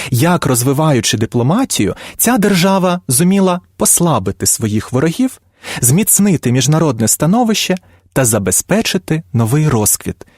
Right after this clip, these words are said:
що тривав протягом кількох століть. Сьогодні, коли наша держава, Україна,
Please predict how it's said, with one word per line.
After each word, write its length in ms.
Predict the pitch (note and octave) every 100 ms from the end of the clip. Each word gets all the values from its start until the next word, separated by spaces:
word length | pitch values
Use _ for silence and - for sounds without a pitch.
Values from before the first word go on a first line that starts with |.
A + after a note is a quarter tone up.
| -
що 180 | - A#2
тривав 460 | - F#2 C3 F#3+
протягом 560 | - G#2+ A2+ - D3 D3+
кількох 500 | - G#2 - F#2 -
століть. 600 | - A#2 F#2+ F2 - - _ _ _ _ _ _ _ _
Сьогодні, 680 | - B2 G2 B2+ G3 D#3+ - - - -
коли 220 | C3+ C3+
наша 320 | C#3+ B2+ -
держава, 560 | G#2 A#2 A2 A#2+ G2+ G2
Україна, 680 | - - A#2+ A2 A#2+ G2